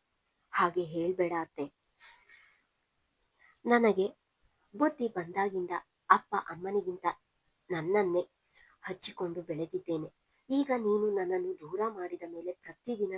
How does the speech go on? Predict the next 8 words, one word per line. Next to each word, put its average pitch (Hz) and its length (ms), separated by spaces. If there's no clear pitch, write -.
ಸತ್ತು - 260
ಬದುಕಿದ್ದೇನೆ. 339 680
ಆದ್ರೆ 165 240
ನಿನ್ನನ್ನು 247 640
ಮಾತ್ರ 180 300
ಬಿಟ್ಟಿರಲು 180 540
ನನ್ನಿಂದ 170 400
ಸಾಧ್ಯವಾಗುತ್ತಿಲ್ಲ. 165 880